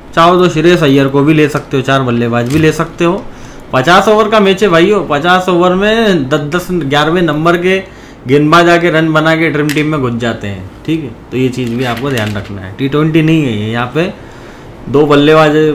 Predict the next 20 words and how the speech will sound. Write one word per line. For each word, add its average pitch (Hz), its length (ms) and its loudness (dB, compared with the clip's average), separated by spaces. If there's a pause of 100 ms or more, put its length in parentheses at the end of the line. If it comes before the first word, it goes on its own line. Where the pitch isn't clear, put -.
पूरा 147 220 2 (400)
बीस 139 180 -4
ओवर 139 200 -2
नहीं 143 180 0
खेल 123 200 -4
सकते, 107 340 -14
यहाँ 110 200 -6
पे 131 180 -6
कम 123 180 -8
से 131 120 -8
कम 135 180 -4 (300)
सात 135 300 -2
आठ 139 140 0
बल्लेबाज 127 460 -4
चाहिए 117 420 -6 (400)
खेलने 107 340 -6
के 104 100 -8
लिए, 98 200 -10 (280)
ठीक 165 160 -2
है। 156 120 -4